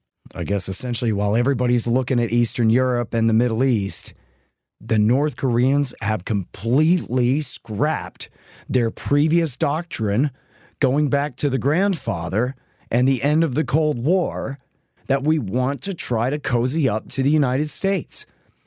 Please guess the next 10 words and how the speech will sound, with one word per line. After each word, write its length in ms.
And 240
that 260
has, 340
that 220
policy 460
has 260
now 360
failed 640
so 680
abjectly 840